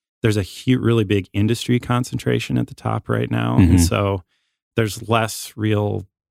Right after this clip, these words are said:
Speaker 1: kind of economic diversification in those names, um,
Speaker 2: Sure.
Speaker 1: than you normally might have. So I, I, I wanna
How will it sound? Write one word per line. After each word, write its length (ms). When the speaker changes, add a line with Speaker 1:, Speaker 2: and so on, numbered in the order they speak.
Speaker 1:
kind 160
of 160
economic 600
diversification 800
in 100
those 240
names, 560
um, 160
Speaker 2:
Sure. 200
Speaker 1:
than 100
you 80
normally 380
might 240
have. 340
So 240
I, 140
I, 100
I 100
wanna 280